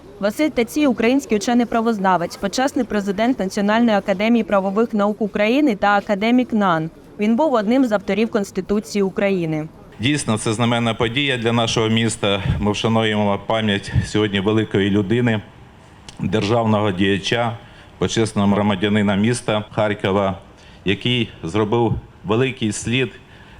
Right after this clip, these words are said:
Speaker 2: у, е, розвиток нашого Харкова. Державний діяч,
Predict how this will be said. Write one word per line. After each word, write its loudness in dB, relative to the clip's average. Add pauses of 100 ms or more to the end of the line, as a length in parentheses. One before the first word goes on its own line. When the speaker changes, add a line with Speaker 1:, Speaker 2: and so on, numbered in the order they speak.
(260)
Speaker 2:
у, 4
е, -4 (400)
розвиток 0 (180)
нашого 0 (800)
Харкова. -4 (1400)
Державний 0
діяч, -2